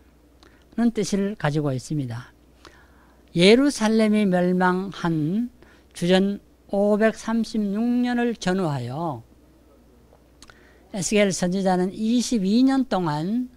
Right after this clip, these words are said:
어, 선지자 사역을 잘 감당했습니다. 에스겔서를 우리가 읽어보면은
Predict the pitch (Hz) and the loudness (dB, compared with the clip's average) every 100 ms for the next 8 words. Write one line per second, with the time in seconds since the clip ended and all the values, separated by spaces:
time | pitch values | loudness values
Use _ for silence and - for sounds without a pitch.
0 | - - _ _ _ _ - 143 - - | -20 -20 _ _ _ _ -18 -14 -8 -2
1 | 202 185 190 180 - 175 165 180 165 151 | 0 0 2 2 0 -2 0 0 -2 -2
2 | 151 160 165 151 139 147 147 147 147 170 | 0 0 -2 -2 -4 -2 -2 -2 -4 -4
3 | - 165 123 123 127 - _ _ _ - | -6 -8 -8 -10 -14 -18 _ _ _ -20
4 | - - _ _ _ 185 160 - 254 269 | -20 -20 _ _ _ -6 -4 2 4 4
5 | 247 254 247 226 208 202 208 190 185 196 | 2 2 2 2 2 2 2 2 2 2
6 | 196 175 143 151 196 233 | 2 0 -2 -4 -6 -8